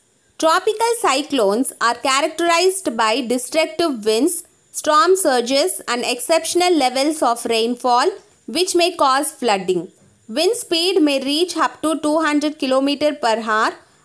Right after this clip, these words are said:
and rainfall may record up to fifty centimeter per day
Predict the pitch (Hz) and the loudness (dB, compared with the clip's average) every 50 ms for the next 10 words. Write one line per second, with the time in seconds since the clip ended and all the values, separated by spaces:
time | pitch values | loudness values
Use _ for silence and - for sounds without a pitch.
0 | _ - 240 254 262 254 233 285 294 320 392 440 466 453 370 294 240 233 254 285 | _ -4 -2 0 0 0 0 2 2 2 2 0 0 0 0 2 2 2 2 2
1 | 269 247 240 226 233 240 240 - 196 202 208 - - 226 226 220 - _ - 285 | 0 0 0 0 0 -2 0 0 0 0 0 0 0 0 -2 -2 -6 _ -2 -2
2 | 349 392 392 - 349 339 339 - 359 359 359 - 330 285 277 269 330 330 359 359 | -2 -2 0 -2 -4 -2 0 2 2 2 2 2 0 0 0 0 2 2 2 2
3 | - 359 359 359 359 - 269 233 220 202 196 202 202 220 311 370 - | 2 2 0 0 2 0 0 0 0 -2 -2 0 0 0 -2 -4 -8